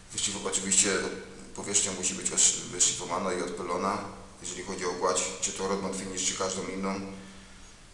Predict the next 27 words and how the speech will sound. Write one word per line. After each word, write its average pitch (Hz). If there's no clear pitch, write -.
Gruntowanie 107
i -
lepiej 101
odczekać 92
te 98
dwadzieścia 95
cztery -
godziny, 92
niż 92
później 90
nie 85
mieć, 85
e, -
jakichś -
niespodzianek, 92
nieprzyjemnych. 92
Tak -
jak 82
mówię, 80
to 80
jest -
tylko -
strata -
materiału, 107
strata -
czasu 87
jest -